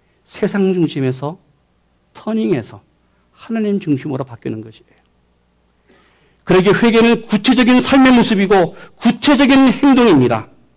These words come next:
우리 이십팔 절 말씀 같이 한번 읽습니다. "저가 모든 것을 버리고 일어나 쫓으니라." 레위가 예수를 위하여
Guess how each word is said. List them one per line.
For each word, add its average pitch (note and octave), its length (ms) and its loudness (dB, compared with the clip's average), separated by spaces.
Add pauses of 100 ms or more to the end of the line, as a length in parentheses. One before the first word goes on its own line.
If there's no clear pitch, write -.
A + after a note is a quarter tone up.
(420)
우리 D3 180 2
이십팔 - 640 -4
절 E3+ 140 0
말씀 C3+ 400 0
같이 C3+ 420 -6
한번 B2+ 400 -4 (320)
읽습니다. B2+ 600 -4 (720)
"저가 C#3+ 320 2
모든 C#3+ 260 2
것을 C3 420 0
버리고 A#2+ 600 -2 (280)
일어나 A#2 540 -4 (400)
쫓으니라." G2 680 -8 (420)
레위가 C3+ 520 0
예수를 B2+ 380 -2
위하여 A2+ 480 -4